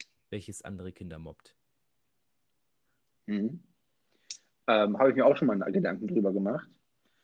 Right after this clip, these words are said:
Speaker 2: Und ich glaube, ich würde sehr viel dafür tun, dass mein Kind damit dann direkt
Speaker 1: Mhm.
Speaker 2: aufhört.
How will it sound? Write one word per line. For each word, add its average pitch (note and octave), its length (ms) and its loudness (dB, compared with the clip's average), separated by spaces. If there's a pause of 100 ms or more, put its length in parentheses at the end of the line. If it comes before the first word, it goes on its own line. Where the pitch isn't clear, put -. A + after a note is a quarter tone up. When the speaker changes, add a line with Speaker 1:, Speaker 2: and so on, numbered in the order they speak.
(300)
Speaker 2:
Und G#2+ 560 2 (160)
ich - 200 -4
glaube, A2+ 420 6
ich - 180 -6
würde G#2 580 6 (1400)
sehr E3 400 8
viel F#3+ 340 8
dafür A#2+ 320 8
tun, D#3+ 500 4 (360)
dass A#2+ 180 4
mein B2 160 2
Kind C3+ 240 4
damit A2+ 280 6
dann G#2 240 2
direkt G2+ 440 4
Speaker 1:
Mhm. - 120 -10
Speaker 2:
aufhört. - 480 2